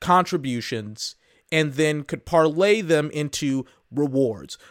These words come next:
What I don't understand is why that simple philosophy doesn't translate to the N F L.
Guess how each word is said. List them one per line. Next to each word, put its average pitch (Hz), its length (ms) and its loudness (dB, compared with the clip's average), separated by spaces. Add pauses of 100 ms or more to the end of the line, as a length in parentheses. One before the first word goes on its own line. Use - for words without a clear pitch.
What 151 240 -6
I 233 180 4
don't 247 240 4
understand 180 640 -2
is 135 240 -4
why 190 580 0 (100)
that 165 280 -2
simple 226 440 2
philosophy 170 920 -4
doesn't 165 520 -4
translate 180 760 -2
to 170 100 -8
the 160 180 -2
N 156 60 0
F 147 220 -2
L. 175 400 2